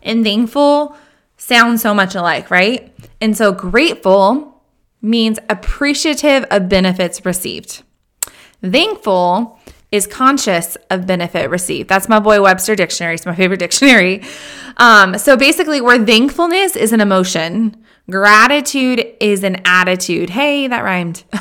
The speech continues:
It's a gratitude is an attitude of appreciation under any circumstance. Gratitude is a chosen state of being.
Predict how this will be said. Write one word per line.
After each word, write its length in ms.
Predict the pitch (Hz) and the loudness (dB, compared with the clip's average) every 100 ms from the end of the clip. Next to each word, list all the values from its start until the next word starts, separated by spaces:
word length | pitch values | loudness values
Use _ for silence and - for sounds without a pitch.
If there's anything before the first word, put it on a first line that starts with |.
| 370 311 | 2 4
It's 200 | 240 240 | 2 2
a 80 | 269 | 0
gratitude 540 | 226 220 233 311 339 311 | 4 6 6 2 2 0
is 100 | 269 | -2
an 80 | |
attitude 480 | 233 202 208 226 233 | 2 2 2 0 -2
of 160 | 196 185 | -2 -2
appreciation 840 | 185 254 262 269 247 196 190 196 - | -6 -2 -2 0 2 2 0 -6 -2
under 340 | 208 214 - 247 | 0 0 -4 -4
any 480 | 262 285 294 294 - - _ | -2 -2 -2 -6 -12 -20 _
circumstance. 1080 | - - - 240 233 185 185 170 165 - - _ - _ - | -18 -14 0 0 0 -4 -4 -8 -10 -10 -14 _ -20 _ -6
Gratitude 840 | 214 233 269 320 - - 233 233 - | 2 6 6 4 2 0 0 0 0
is 140 | 190 | 0
a 80 | 180 | 0
chosen 880 | - - 247 262 294 285 302 302 - | -2 -4 2 2 2 0 -2 -2 -10
state 540 | - - 226 226 - - - | -8 0 0 0 -6 -14 -6
of 320 | 208 190 180 | -6 -6 -6
being. 560 | 190 180 170 - 202 | -4 -2 -4 -12 -16